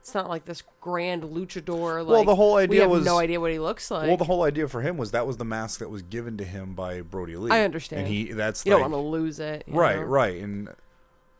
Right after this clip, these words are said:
Speaker 2: I, I, ju-, I don't know. Dark Order's been kinda stale lately.
Speaker 1: I'm not sure what they're doing with that.
Speaker 2: No.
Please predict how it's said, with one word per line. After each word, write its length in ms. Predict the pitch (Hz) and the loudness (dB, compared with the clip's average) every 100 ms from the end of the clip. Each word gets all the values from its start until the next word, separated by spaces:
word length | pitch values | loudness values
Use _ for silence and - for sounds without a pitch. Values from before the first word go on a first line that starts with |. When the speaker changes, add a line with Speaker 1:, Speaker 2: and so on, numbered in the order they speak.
| _ _ - | _ _ -16
Speaker 2:
I, 40 | - - 113 | -16 -10 -6
I, 60 | 123 | -6
ju-, 160 | 123 | -6
I 60 | 110 | -6
don't 100 | 120 | -6
know. 180 | 127 98 - - _ _ _ _ _ _ _ _ _ _ _ _ _ _ | -4 -6 -10 -20 _ _ _ _ _ _ _ _ _ _ _ _ _ _
Dark 200 | 117 117 | -8 -2
Order's 220 | 120 95 | -2 -2
been 220 | 90 85 80 | -6 -10 -12
kinda 180 | 107 87 | -12 -12
stale 260 | - 90 80 | -10 -10 -10
lately. 240 | 78 71 - | -12 -14 -10
Speaker 1:
I'm 80 | 311 | -4
not 200 | 381 370 | -4 -4
sure 120 | - | -8
what 120 | 320 | -8
they're 100 | 320 | -8
doing 200 | 311 320 | -6 -4
with 120 | 220 160 | -6 -6
that. 240 | 160 - | -12 -12
Speaker 2:
No. 240 | 98 87 | -12 -12